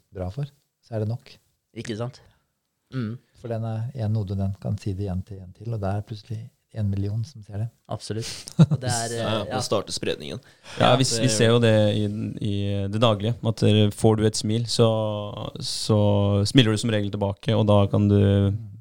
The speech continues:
Speaker 4: igjen, eh, smile til neste mann igjen, og så
Speaker 3: Mm.
Speaker 4: ser man at det sprer seg, så blir vi litt gladere alle sammen. Og du er jo veldig flink til å, å skape glede og smil, og du har jo tatt inn, eh, inn, eh, noen vanskeligstilte inn i hjemmet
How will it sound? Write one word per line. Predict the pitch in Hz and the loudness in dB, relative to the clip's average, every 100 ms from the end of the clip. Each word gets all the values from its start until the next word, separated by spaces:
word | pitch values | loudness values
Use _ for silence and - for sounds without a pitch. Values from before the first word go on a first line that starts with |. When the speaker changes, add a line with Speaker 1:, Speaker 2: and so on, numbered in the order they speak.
| - | -2
Speaker 4:
igjen, | 117 104 101 101 | 2 2 2 -2
eh, | 101 101 101 101 101 107 | -4 -4 -6 -6 -6 -6
smile | - 110 101 101 101 98 | 0 0 2 -2 -4 -6
til | 104 107 | -4 0
neste | 104 - | 0 2
mann | 98 98 | 0 2
igjen, | 101 107 | 0 0
og | 104 | 0
så | 107 107 | 0 -2
Speaker 3:
Mm. | |
Speaker 4:
ser | 107 | 0
man | 104 101 | 0 0
at | 104 | -2
det | 104 | -4
sprer | - 104 101 | 0 0 2
seg, | 107 104 | 2 0
så | 107 | 0
blir | 104 | -2
vi | 107 | -2
litt | 117 - | -4 -6
gladere | 135 113 101 110 | 2 2 4 2
alle | 107 104 | 2 0
sammen. | 107 110 117 - - - - - - | 0 0 0 -4 -20 -20 -20 -20 -2
Og | 131 | 4
du | 123 | 8
er | 139 | 8
jo | 127 | 8
veldig | 127 120 | 4 2
flink | 113 101 - | -2 -4 0
til | 104 | 4
å, | 104 104 104 101 | 6 6 4 0
å | 120 107 104 104 104 104 104 | 0 2 2 0 0 0 -2
skape | - 101 - 110 107 107 101 98 98 _ | 0 -2 0 0 2 2 0 -4 -12 _
glede | 113 107 98 98 | -2 0 0 -2
og | 104 104 | -4 -4
smil, | - 139 196 - - - - _ _ | -2 -2 -2 -8 -20 -20 -20 _ _
og | - | -4
du | 123 | 0
har | 127 | 2
jo | 113 | 0
tatt | - 131 - | -4 -12 -6
inn, | 101 101 104 | -2 0 2
eh, | 104 101 101 101 101 101 - _ 135 | 2 2 0 -2 -4 -6 -12 _ -6
inn, | 104 101 104 | -4 -2 -2
eh, | 101 98 101 101 101 | -2 -2 -4 -4 -4
noen | 101 104 - - 113 104 | -6 -8 -8 -10 -4 0
vanskeligstilte | 113 104 - - 101 98 - 104 98 98 101 | 2 0 -4 -6 -4 -6 -4 -2 0 -2 -6
inn | 101 98 | -2 0
i | 95 98 | 2 2
hjemmet | 95 95 98 98 98 | 0 0 0 0 -2